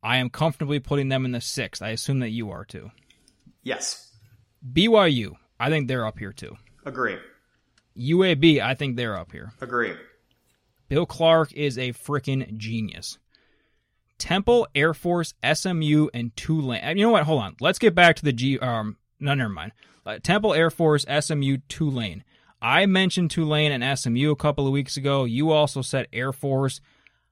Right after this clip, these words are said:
Speaker 1: I don't see how you can leave those. Well, God, now I don't know. I was ready to put all three in this neighborhood, but now I'm kinda curious what you have to say about it.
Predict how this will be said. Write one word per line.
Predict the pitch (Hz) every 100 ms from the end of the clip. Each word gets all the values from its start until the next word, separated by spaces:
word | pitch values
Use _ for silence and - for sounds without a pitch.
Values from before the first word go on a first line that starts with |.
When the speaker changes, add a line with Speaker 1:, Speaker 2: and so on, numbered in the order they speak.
| _ _ _ -
Speaker 1:
I | 120
don't | 156 180 165
see | - 160
how | 135 - 139 143
you | 131
can | 127 123 117
leave | 120 110
those. | 117 113 113 - - - -
Well, | 131 135 127 - _ _ _ _ _ _ _ _ _ _ _ _ _ _ _ _ _
God, | 110 147 113
now | 110 151
I | 139
don't | 113
know. | 104 160 117 - _ _ _ _ _ _ _ _ -
I |
was | 147 127
ready | 160 147
to |
put | 139 135
all | 139
three | 139 135 151
in | 147
this | 123 120
neighborhood, | 135 151 120 113
but |
now | 117
I'm | 120 123
kinda | 127 120
curious | - 123 117
what | 117
you | 127
have | 131
to |
say | - 82
about | - -
it. | -